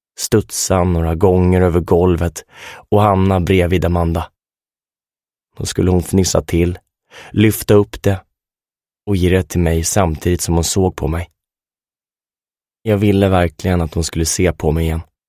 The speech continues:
Hon petade därför suddet de sista millimetrarna över kanten. Det föll ner och det studsade,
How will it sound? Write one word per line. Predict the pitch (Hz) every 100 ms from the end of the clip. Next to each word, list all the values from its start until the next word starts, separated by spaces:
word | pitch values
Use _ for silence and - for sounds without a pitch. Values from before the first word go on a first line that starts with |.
| _ _ _ _ _
Hon | 92
petade | 78 95 82 85 87
därför | 85 85 -
suddet | 87 90 87 80 87 - -
de | 87 82
sista | - - 101 - - 92
millimetrarna | 87 87 85 87 85 - - 85 85 82 _ _ _ _ 85
över | 78
kanten. | - 85 76 78 78 - _ _ _ _ _ _ _ _ _ _ _ _ _ _ _ _ _ _
Det | 87
föll | - 82
ner | 87 90 95 113 _ _ _ _ _ _ _ _ -
och | 107
det | 95
studsade, | - 82 - 85 80 82